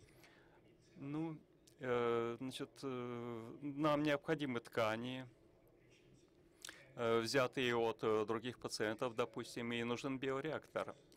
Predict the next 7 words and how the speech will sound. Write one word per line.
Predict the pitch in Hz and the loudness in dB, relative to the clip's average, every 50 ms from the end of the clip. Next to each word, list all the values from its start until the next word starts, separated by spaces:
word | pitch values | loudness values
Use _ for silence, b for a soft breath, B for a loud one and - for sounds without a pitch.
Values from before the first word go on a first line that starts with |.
| - - - | -20 -16 -10
Вот | - 135 143 151 156 190 | -6 -2 -2 -2 0 0
это | 180 170 165 - 175 175 175 170 165 165 165 165 156 151 - - - - _ - - - - - - - - - - - - - - | 0 0 2 2 2 4 4 4 4 4 4 4 2 0 -4 -10 -20 -20 _ -20 -20 -20 -20 -20 -20 -20 -20 -20 -20 -20 -20 -10 -2
первый, | - 180 170 165 165 151 147 139 135 131 127 123 117 113 107 - - B B B B B B B B | 2 4 6 6 6 6 4 2 2 2 2 2 0 0 -2 -4 -8 B B B B B B B B
э, | 135 131 127 123 123 123 123 127 | 0 0 2 2 2 2 2 2
значит, | 127 127 127 123 - 143 135 - - | 0 0 -2 -2 -2 -4 -2 0 2
э, | 131 127 127 123 123 | 2 4 4 2 2
ч-, | 120 - - | 0 -4 -10